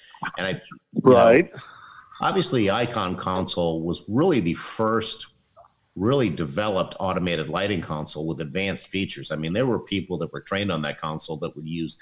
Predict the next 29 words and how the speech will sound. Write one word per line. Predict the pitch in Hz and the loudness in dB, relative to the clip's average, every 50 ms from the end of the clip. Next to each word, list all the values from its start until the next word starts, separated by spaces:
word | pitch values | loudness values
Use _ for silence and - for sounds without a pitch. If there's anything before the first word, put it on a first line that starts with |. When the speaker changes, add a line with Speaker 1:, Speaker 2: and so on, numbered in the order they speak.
| - _ - | -20 _ -10
Speaker 1:
nothing | 82 85 85 90 95 98 95 92 - 82 78 80 | -6 -4 -2 -2 0 0 -2 -2 -4 -4 -4 -2
else | 85 85 76 - - - _ - | -2 -2 -4 -6 -8 -10 _ -4
but | 85 90 92 - - | -4 -4 -4 -4 -8
that | - - - - | -10 -10 -10 -12
console, | - 76 71 65 71 - - - 50 50 - _ _ _ _ _ _ _ _ _ _ - | -12 -12 -12 -10 -12 -12 -12 -12 -12 -12 -14 _ _ _ _ _ _ _ _ _ _ -6
right? | 82 85 90 101 113 110 - - _ _ _ _ _ _ _ _ _ _ _ _ _ _ _ - | -4 -2 -2 -2 -4 -6 -8 -18 _ _ _ _ _ _ _ _ _ _ _ _ _ _ _ -12
So, | - - - 139 131 127 123 117 | -4 0 2 4 4 6 6 8
you | 127 | 8
know, | 123 135 | 8 8
Speaker 2:
Yes. | 123 - - | 6 2 2
Speaker 1:
can | 120 | 4
you | 127 147 | 4 4
describe | 147 135 - - 127 127 127 123 107 | 2 0 0 0 0 0 2 2 2
a | 104 | 2
little | 107 113 110 | 2 2 2
bit | 101 110 98 | 2 2 2
about | 98 87 92 92 85 | 2 2 0 0 -2
the | - 80 85 | 0 0 0
uptake | 98 98 - - 113 104 92 95 | 0 0 0 -2 -2 -2 0 0
on | 98 95 92 | 0 0 0
that, | 90 87 87 92 95 95 - - | 0 0 -2 -2 -2 -4 -6 -6
how | - 92 90 92 95 98 | -4 -2 0 0 2 0
it, | 90 - - | 0 -2 -2
how | - 101 107 110 | -4 -2 0 2
it | 107 98 - | 0 0 0
laid | 92 92 90 87 85 | 0 0 0 0 0
out? | 95 107 113 110 - | 0 0 0 0 -2
Because | - 87 - 90 82 | -2 -2 -2 -2 0
I, | 92 87 | -2 -2